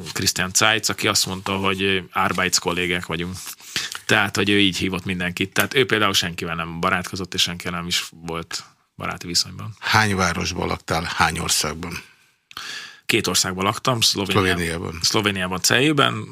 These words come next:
Speaker 1: Magyarországon, Budapesten, Szegeden, meg Veszprémben, három városban.
Speaker 2: Mindenhol saját lakás, vagy van, ahol bérelt?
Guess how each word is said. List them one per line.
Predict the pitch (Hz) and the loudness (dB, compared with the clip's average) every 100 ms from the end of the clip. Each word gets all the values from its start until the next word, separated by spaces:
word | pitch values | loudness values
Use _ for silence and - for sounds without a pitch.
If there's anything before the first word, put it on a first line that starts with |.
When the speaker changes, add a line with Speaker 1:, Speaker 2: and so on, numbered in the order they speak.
| - | -4
Speaker 1:
Magyarországon, | 101 101 101 - 92 95 92 87 _ | 0 2 2 2 0 -2 -4 -10 _
Budapesten, | 117 113 120 101 - 98 92 92 | -2 0 2 0 0 -2 -6 -2
Szegeden, | - 104 95 95 95 87 - | 0 2 2 0 -2 -8 -12
meg | 92 | -8
Veszprémben, | 90 - - 87 90 92 | -2 -2 -2 -8 -10 -4
három | 87 85 87 | -2 -2 -4
városban. | 95 98 107 101 104 107 - _ _ | -8 -8 -8 -8 -10 -12 -20 _ _
Speaker 2:
Mindenhol | 95 107 98 92 90 | 2 4 4 4 2
saját | - 101 107 | 4 4 4
lakás, | 104 - 95 | 2 2 2
vagy | - 92 87 | 2 2 2
van, | 87 | 2
ahol | 85 78 87 | 0 0 -2
bérelt? | 80 80 78 78 82 - | 0 0 0 -2 -6 -8